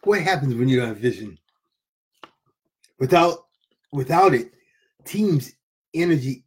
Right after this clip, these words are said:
ebbs. People begin to miss deadlines. Team members' personal agendas begin to dominate. Production falls, and eventually, team members scatter.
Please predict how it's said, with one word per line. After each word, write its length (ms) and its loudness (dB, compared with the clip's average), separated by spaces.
ebbs. 460 -8
People 220 -8
begin 400 2
to 80 2
miss 280 -2
deadlines. 800 -4
Team 300 2
members' 360 2
personal 600 -2
agendas 520 2
begin 280 -6
to 80 -8
dominate. 720 -2
Production 680 -4
falls, 300 4
and 120 -2
eventually, 680 0
team 320 4
members 360 -2
scatter. 600 -4